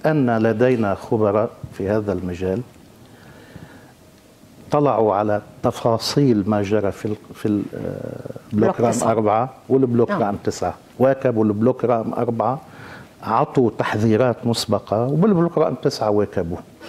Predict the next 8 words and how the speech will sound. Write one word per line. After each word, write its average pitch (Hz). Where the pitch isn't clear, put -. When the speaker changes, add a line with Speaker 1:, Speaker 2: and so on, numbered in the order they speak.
Speaker 1:
آه، 127
خلاصة 175
خبرائنا 123
أن 127
التنقيب 127
ال-، 117
الذي 123
قامت 131